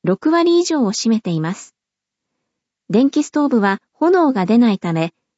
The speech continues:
火を使っているという意識が希薄で、可燃物を近くに置いてしまう傾向があります。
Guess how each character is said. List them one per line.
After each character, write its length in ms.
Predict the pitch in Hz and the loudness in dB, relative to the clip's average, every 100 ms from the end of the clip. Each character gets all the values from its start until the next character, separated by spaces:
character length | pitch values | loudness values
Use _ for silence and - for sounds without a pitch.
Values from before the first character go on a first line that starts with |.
| _ | _
火 160 | - 339 | -2 0
を 100 | 233 | 0
使 280 | - - 277 | -4 -4 -4
っ 60 | |
て 200 | - 294 | -4 -2
い 80 | 285 | 0
る 120 | 294 | 0
と 120 | 247 | 0
い 220 | 208 180 165 | 0 2 0
う 100 | - | 0
意 120 | 262 | -2
識 260 | - - 202 | -2 -6 -4
が 140 | 160 | -4
希 180 | - 208 | -6 -4
薄 300 | 214 226 208 | -4 -2 -2
で、 200 | 190 196 _ _ _ _ _ | -2 -4 _ _ _ _ _
可 120 | 254 | 0
燃 220 | 330 359 | 2 4
物 300 | 330 247 226 | 2 0 0
を 120 | 208 - _ | 0 -2 _
近 260 | - 339 | -4 -4
く 100 | 330 | 0
に 140 | 247 190 | 2 2
置 100 | 240 | 2
い 60 | |
て 100 | 254 | 0
し 140 | 269 254 | -2 -2
ま 140 | 254 | -2
う 20 | 240 | 0
傾 240 | 233 226 | 0 -2
向 200 | - 226 | 0 0
が 100 | 208 | 0
あ 40 | 202 | 0
り 120 | 190 | 0
ま 160 | 190 | -2
す。 160 | 240 | -4